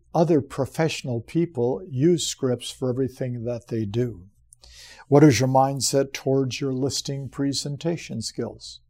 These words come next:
What is your mindset towards using a canned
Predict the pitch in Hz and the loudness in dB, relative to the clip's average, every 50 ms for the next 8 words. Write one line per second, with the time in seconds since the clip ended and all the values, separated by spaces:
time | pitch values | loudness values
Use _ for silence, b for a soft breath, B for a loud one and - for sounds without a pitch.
0 | _ _ _ _ _ _ _ _ _ _ _ _ _ _ _ _ - _ _ _ | _ _ _ _ _ _ _ _ _ _ _ _ _ _ _ _ -20 _ _ _
1 | _ _ _ _ _ - 175 180 175 127 120 147 143 147 156 175 190 196 185 - | _ _ _ _ _ 4 8 8 8 8 6 2 4 6 4 6 6 4 2 2
2 | - - 131 139 139 - - 135 139 135 123 107 147 147 131 107 131 127 131 127 | 4 4 4 4 2 0 -4 -2 0 0 0 2 2 2 2 2 -2 -4 -4 -4
3 | 123 - - 143 135 127 127 131 135 139 131 | -4 -4 -4 -4 -2 -2 -2 -2 -4 -6 -8